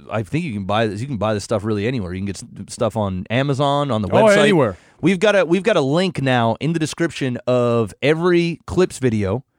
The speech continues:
Speaker 1: and the main hub video. If you scroll underneath, you're gonna see a, a, a, a link to the Elgato website.
Speaker 2: Yep.
Speaker 1: It is, uh, a link directly, uh, through us. So when you click on that, we don't get any commission or anything, but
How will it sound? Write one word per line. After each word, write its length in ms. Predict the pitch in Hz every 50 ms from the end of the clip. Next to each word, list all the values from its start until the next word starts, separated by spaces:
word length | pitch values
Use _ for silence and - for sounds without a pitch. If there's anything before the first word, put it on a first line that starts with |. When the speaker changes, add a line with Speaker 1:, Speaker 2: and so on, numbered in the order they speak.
| _ _ _ _ _ _ _ _
Speaker 1:
and 560 | - 123 135 135 139 139 139 135 135 135 127 120
the 200 | - - 117 120
main 340 | 120 127 147 185 202 196
hub 280 | 147 - - 180 208 160
video. 500 | 117 127 107 95 90 92 85 92 117 135 - _ _ _ _ _
If 80 | _
you 60 | 113 107
scroll 260 | - - 160 165 170
underneath, 400 | 175 170 160 165 180 170 143 -
you're 80 | 123 117
gonna 140 | 135 123
see 180 | 113 - 143 139
a, 120 | 123 113 107 -
a, 40 | 107
a, 720 | 110 107 104 98 95 92 92 87 - 95 98 90 90 87 -
a 60 | - 104
link 420 | 107 120 143 175 180 - - -
to 100 | - 127
the 160 | 110 113 110
Elgato 420 | 117 117 117 104 123 127 131 139 123
website. 500 | 123 127 131 123 - 160 147 147 - - _ _ -
Speaker 2:
Yep. 180 | 139 170 - - _ _ _ _ _
Speaker 1:
It 140 | 113 110
is, 440 | 110 110 107 107 104 101 95 85 -
uh, 180 | - 110 107 85
a 40 | 73
link 420 | 101 98 113 127 139 - - - - _ - -
directly, 680 | 104 101 110 95 107 139 156 - 147 147 143 135 131 - _ _ _ _ _ _ -
uh, 580 | - 107 104 101 101 101 101 101 98 98 95
through 260 | 92 - - 110 104 104
us. 360 | 107 120 180 - - - _ _ _
So 160 | - - 98
when 120 | 98 101 101
you 60 | 101
click 240 | - - 139 131 -
on 160 | 135 123 123 120
that, 320 | 120 123 135 156 - - _ _ _ _ _ _
we 80 | - 180
don't 120 | 165 139
get 100 | 123 147 131
any 100 | 123 110
commission 380 | - - 110 131 127 - - 101
or 60 | 95
anything, 260 | 92 90 92 104 120 110
but 180 | 101 98 -